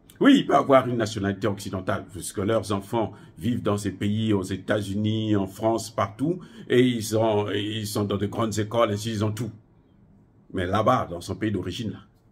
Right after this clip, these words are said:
au Congo démocratique, là, on compte déjà dix millions de morts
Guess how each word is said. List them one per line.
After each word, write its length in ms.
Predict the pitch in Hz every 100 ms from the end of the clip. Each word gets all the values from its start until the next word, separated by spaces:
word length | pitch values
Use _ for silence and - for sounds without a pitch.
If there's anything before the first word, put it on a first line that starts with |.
| _ _ _ _ _ _ _ -
au 80 | 104
Congo 260 | 107 104
démocratique, 580 | 104 92 92 - - -
là, 120 | 78 -
on 80 | 90
compte 560 | - 95 - - - _ _ _ _ _ _ _ _ _ _ - _ -
déjà 400 | 107 101 - - - - - _ _ _ _ - _ _ _ - - - 76 -
dix 320 | 120 123 120 _
millions 600 | 78 80 95 90 98 90 -
de 80 | 78
morts 440 | 73 80 - -